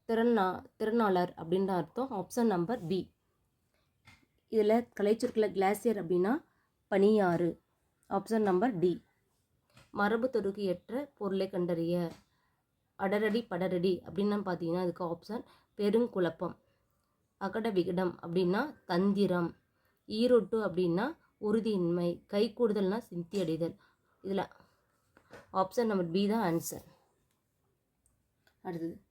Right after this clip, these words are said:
காட்டு, இது ரொம்ப ஈஸிங்க. காட்டில் சிங்கம் முழங்கும் யானை பிளிரும். ஆப்ஷன் நம்பர் சி.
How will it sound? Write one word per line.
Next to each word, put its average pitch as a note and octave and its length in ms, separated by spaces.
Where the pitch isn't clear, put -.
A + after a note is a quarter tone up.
காட்டு, A3 300
இது A3+ 160
ரொம்ப G#3+ 240
ஈஸிங்க. G3+ 380
காட்டில் G3+ 380
சிங்கம் G3 440
முழங்கும் G3 440
யானை F#3+ 360
பிளிரும். E3+ 420
ஆப்ஷன் G#3 360
நம்பர் F3+ 240
சி. - 200